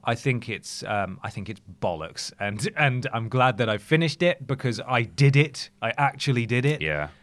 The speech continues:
Speaker 1: And I, I will say that it won't be in my top five games of the year.
Speaker 2: Okay.
Speaker 1: But
Speaker 2: It'll be some people's number one. You know
Speaker 1: I
Speaker 2: that,
Speaker 1: reckon
Speaker 2: don't you?
Speaker 1: it will probably win <laughs> the,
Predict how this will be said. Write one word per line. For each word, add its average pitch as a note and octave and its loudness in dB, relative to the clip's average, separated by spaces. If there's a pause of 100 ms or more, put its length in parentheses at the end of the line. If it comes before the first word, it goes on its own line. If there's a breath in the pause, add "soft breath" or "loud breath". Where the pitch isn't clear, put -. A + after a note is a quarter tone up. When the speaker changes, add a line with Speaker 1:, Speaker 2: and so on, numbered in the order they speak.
(260 soft breath)
Speaker 1:
And C3+ 4 (400)
I, C3+ -12
I C3 4
will C3+ 4
say C#3+ 2
that C3 2
it F#2 -6
won't C3+ 0
be A#2+ -2
in G2 -4
my E2+ -8 (800 soft breath)
top G2 -6
five F2 -8
games G#2 -4
of F2+ -10
the F2+ -8
year. C#3+ 2 (120)
Speaker 2:
Okay. G#2 -8 (340)
Speaker 1:
But C#3+ 4 (100)
Speaker 2:
It'll G#2 -4
be G2+ -4
some C3+ 0
people's A#2+ -4
number G#2+ -4
one. G2+ -2
You C3+ 2
know C#3+ 6
Speaker 1:
I D#3+ 6
Speaker 2:
that, C#3 4
Speaker 1:
reckon D#3+ 4
Speaker 2:
don't D#3+ 0
you? D3 -2
Speaker 1:
it D3 -4
will D3+ 2
probably D3+ 0
win B2 0 (500 loud breath)
<laughs> - -20
the, C3 0